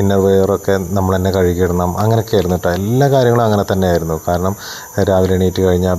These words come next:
ബെഡ്ഷീറ്റ് വിരിച്ചിടണം, അതുപോലെ തന്നെ നമ്മൾ എന്തെങ്കിലും കച്ചറാക്കിയിട്ടുണ്ടെങ്കിൽ അത് നമ്മൾ ക്ലീൻ ആക്കി വെക്കണം. നമ്മളുടെ സ്റ്റഡി ടേബിൾ എപ്പോഴും നമ്മൾ സ്റ്റഡി കഴിഞ്ഞ് കഴിഞ്ഞാൽ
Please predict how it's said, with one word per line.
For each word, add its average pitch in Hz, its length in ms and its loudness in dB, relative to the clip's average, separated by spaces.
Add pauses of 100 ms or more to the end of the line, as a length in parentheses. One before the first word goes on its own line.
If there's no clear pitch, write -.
ബെഡ്ഷീറ്റ് 92 420 -2
വിരിച്ചിടണം, 87 240 -4 (380)
അതുപോലെ 92 260 2
തന്നെ 95 160 0
നമ്മൾ 95 180 0
എന്തെങ്കിലും 98 260 0
കച്ചറാക്കിയിട്ടുണ്ടെങ്കിൽ 92 840 -2
അത് 95 120 2
നമ്മൾ 92 200 -2
ക്ലീൻ 92 240 0
ആക്കി 90 160 -4
വെക്കണം. 90 340 -2
നമ്മളുടെ 95 300 0
സ്റ്റഡി 95 320 0
ടേബിൾ 95 240 2
എപ്പോഴും 95 240 -2
നമ്മൾ 90 180 0
സ്റ്റഡി 92 260 0 (540)
കഴിഞ്ഞ് 95 300 2
കഴിഞ്ഞാൽ 92 300 0